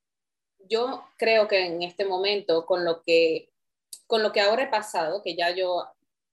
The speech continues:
eh, acabo de cumplir dos años desde que me operaron, creo que sí era muy representativa la carta de la muerte en ese momento, porque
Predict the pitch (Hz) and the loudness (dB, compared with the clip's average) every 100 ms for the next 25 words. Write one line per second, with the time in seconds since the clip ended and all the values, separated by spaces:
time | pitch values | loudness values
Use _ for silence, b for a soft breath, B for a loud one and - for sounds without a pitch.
0 | _ - 190 - 190 185 170 165 - - | _ -10 -8 -6 -2 0 0 -4 -6 -10
1 | 165 185 196 196 190 185 175 175 170 165 | -2 0 0 -2 -6 -6 -4 -6 -6 -8
2 | 165 170 165 165 165 156 156 - - - | -8 -8 -6 -4 -4 -4 -4 -4 -6 -12
3 | - _ _ _ _ _ _ _ _ _ | -20 _ _ _ _ _ _ _ _ _
4 | _ _ 277 277 277 277 247 247 - 294 | _ _ 4 6 6 6 6 4 2 0
5 | 285 202 175 165 - 233 170 175 156 156 | 2 2 0 -4 -6 -8 -8 -6 -6 -4
6 | 160 151 139 147 - 151 151 156 156 151 | -4 -4 -6 -10 -8 -8 -8 -10 -12 -12
7 | 156 156 160 156 151 143 - _ _ _ | -12 -14 -16 -14 -12 -14 -20 _ _ _
8 | _ _ _ - 202 214 196 151 - | _ _ _ -6 -4 -2 -2 -2 -8